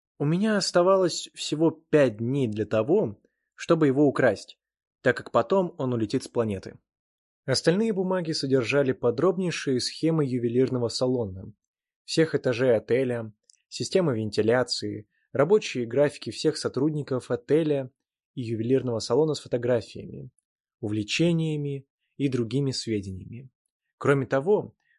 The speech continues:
в сумке я обнаружил несколько безымянных карт оплаты, на которых лежали кругленькие суммы космокредитов и внешний маскировочный чип –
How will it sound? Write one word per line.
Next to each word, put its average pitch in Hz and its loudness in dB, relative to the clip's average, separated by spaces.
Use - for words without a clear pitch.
в - -12
сумке 180 -2
я 117 0
обнаружил 156 0
несколько 135 -4
безымянных 123 -4
карт 120 -6
оплаты, - -4
на 110 -4
которых 156 0
лежали 139 0
кругленькие 160 -2
суммы 156 -4
космокредитов 135 -6
и 120 -2
внешний 147 -2
маскировочный 123 -2
чип – - -10